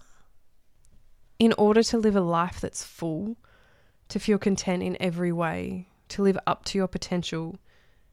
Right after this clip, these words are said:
you need to be able to be you. No one else, just you. And often that can be really hard. It can be so hard to be ourselves because of our past experiences, and especially if we are in situations where we feel we are going to be judged.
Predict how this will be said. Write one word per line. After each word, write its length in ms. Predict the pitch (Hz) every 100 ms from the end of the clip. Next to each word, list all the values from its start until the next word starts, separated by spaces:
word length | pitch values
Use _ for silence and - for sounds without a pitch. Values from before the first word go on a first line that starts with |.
| _ _
you 80 | 185
need 180 | 185 180
to 60 |
be 140 | 208 202
able 260 | 165 160
to 100 | -
be 100 | -
you. 400 | 175 170 175 170 - _ _ _ _ _ _ -
No 120 | 180
one 120 | 170
else, 380 | 170 170 - - _ _ _ _ _ _
just 340 | 180 - -
you. 260 | - 190 196 - _ _ _ _ _ _ _ _ _ _ _ _ _ _ _ -
And 80 | 196
often 400 | 185 208 190 180
that 160 | 190
can 140 | - 233
be 120 | 208
really 320 | 175 185 180
hard. 460 | - 190 254 160 - - - _ _
It 80 | -
can 100 | 277
be 80 | 254
so 300 | - 226 240
hard 260 | 233 226
to 80 | 208
be 120 | 185
ourselves 480 | 180 170 190 180 180
because 320 | 185 - 185
of 100 | 185
our 100 | 175
past 300 | - 160 -
experiences, 1040 | - - - 196 185 180 190 160 156 165 - - - - _
and 120 | 202
especially 640 | 214 - - 226 220 - 269
if 140 | 247
we 160 | 220 202
are 120 | 190
in 120 | 175
situations 680 | - - - 185 170 - 175
where 140 | 170 170
we 100 | 170
feel 300 | - 165 165
we 180 | 170
are 60 | 160
going 260 | 151 160 160
to 60 |
be 120 | 160
judged. 680 | 156 - - - - - -